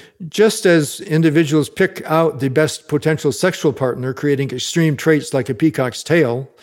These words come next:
and that's why the pe-, peacock's tail really drags the peacock down, right? But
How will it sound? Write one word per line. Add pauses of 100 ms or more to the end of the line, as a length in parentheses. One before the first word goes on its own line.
(480)
and
that's
why
the
pe-,
peacock's
tail
really
drags
the
peacock
down,
right? (380)
But